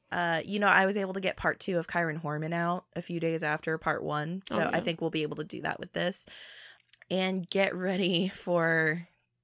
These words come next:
Speaker 1: a lot of, you know, I, I gave a lot of information right now.
Speaker 2: <laughs>
Speaker 1: There's a lot more coming.
Speaker 2: Great. I'm
Speaker 1: So
Speaker 2: I'm not excited.
Speaker 1: Do you, do you have any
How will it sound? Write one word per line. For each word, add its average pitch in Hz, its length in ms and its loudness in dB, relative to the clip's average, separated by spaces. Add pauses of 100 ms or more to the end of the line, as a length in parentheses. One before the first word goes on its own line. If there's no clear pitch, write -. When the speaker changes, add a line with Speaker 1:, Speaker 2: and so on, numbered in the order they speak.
(760)
Speaker 1:
a 165 180 2
lot 156 840 2 (160)
of, 151 560 -2 (300)
you 170 140 2
know, 160 100 6
I, 160 220 6 (1120)
I 165 80 8
gave 170 180 6
a 165 60 -4
lot 165 180 8
of 175 80 0
information 170 540 -2
right 175 180 0
now. 170 380 2 (140)
Speaker 2:
<laughs> 220 140 2
Speaker 1:
There's 160 180 2
a 147 60 0
lot 143 300 6
more 139 160 0
coming. 92 380 -4 (160)
Speaker 2:
Great. - 420 -8 (880)
I'm 277 300 -2
Speaker 1:
So 160 480 -2 (1300)
Speaker 2:
I'm 240 80 0
not 220 140 4
excited. 190 560 0
Speaker 1:
Do 233 80 0
you, 233 140 2
do 247 100 -2
you 240 80 2
have 214 260 4
any 208 560 0